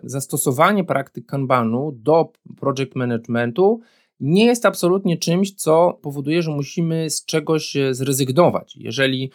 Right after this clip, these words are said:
nasza branża poprzez regulacje, jeżeli nasza branża poprzez, można powiedzieć, nawet, e, pewnego rodzaju taką, nie wiem, otoczkę pewnej grupy społecznej, tak, wymaga, żebyśmy używali,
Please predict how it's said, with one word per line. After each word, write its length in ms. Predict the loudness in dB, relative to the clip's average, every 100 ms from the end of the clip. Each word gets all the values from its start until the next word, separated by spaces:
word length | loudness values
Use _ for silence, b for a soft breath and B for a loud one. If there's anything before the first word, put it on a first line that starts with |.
| b b b
nasza 220 | 0 2
branża 360 | 4 4 4 2
poprzez 360 | -2 -8 -6 -4
regulacje, 680 | -2 2 2 2 -2 -6
jeżeli 360 | -4 -4 -4 -4
nasza 220 | -4 -4
branża 380 | 0 0 2 -2
poprzez, 420 | -4 -6 -8 -6
można 260 | -4 -4 -4
powiedzieć, 440 | -4 -6 -8 -6
nawet, 380 | -2 -2 -4 -4
e, 240 | -2 0 0
pewnego 380 | -4 -4 -4
rodzaju 540 | -4 0 2 4 2 -2 b b b b _
taką, 800 | -2 -2 _ -2 0 0 -4 -8 -8
nie 160 | -6
wiem, 160 | -2 -4
otoczkę 720 | 0 0 -2 -2 2 4 2 -2
pewnej 280 | -2 -2 2
grupy 320 | 2 2 0
społecznej, 580 | 2 4 4 2 -2 0
tak, 220 | 0 0
wymaga, 480 | -4 0 2 4 2
żebyśmy 360 | 0 -4 -6
używali, 580 | -8 -8 0 2 2 -2